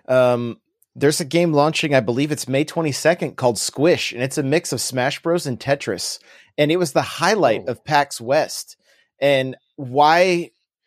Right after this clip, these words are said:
Speaker 1: it's re-, it, P M Studios is publishing, and I don't know,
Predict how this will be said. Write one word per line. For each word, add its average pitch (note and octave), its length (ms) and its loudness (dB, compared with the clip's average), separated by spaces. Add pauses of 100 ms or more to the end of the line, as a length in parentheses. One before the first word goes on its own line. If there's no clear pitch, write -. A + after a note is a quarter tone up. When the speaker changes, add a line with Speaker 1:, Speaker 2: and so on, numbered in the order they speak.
(240)
Speaker 1:
it's C#3 200 -6
re-, E3 120 -4
it, D3+ 240 -2
P F3 180 0
M F#3+ 100 0
Studios F3+ 480 0
is C#3+ 100 -10
publishing, D3+ 540 -2 (380)
and D3 100 -2
I D3 100 0
don't D#3 320 -2
know, D3+ 600 -2